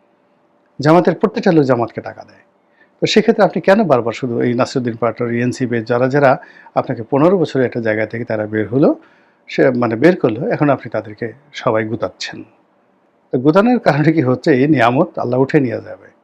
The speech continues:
যখন এরকম একটা ঘটনা এবং অকৃতজ্ঞ জাতি হয়, সেই অকৃতজ্ঞ জাতির উপর থেকে আল্লাহ নিয়ামত উঠিয়ে নিয়ে যায়। তো যা হোক, anyway, এই,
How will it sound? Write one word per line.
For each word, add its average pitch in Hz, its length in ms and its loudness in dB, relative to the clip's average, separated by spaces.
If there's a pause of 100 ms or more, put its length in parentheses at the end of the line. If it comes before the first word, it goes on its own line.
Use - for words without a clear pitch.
(140)
যখন 131 360 -4 (300)
এরকম 139 260 0
একটা 131 140 2
ঘটনা 131 480 0 (100)
এবং 123 160 -2
অকৃতজ্ঞ 131 480 0
জাতি 113 280 -2
হয়, 131 260 -2 (540)
সেই 131 160 -2
অকৃতজ্ঞ 143 520 0
জাতির 131 440 0
উপর 127 220 -4
থেকে 131 260 -4
আল্লাহ 120 320 0
নিয়ামত 113 400 -4
উঠিয়ে 101 300 -12
নিয়ে 101 220 -16
যায়। - 180 -10 (840)
তো 185 80 2
যা 202 140 6
হোক, 175 100 0
anyway, 165 480 4
এই, 120 340 -4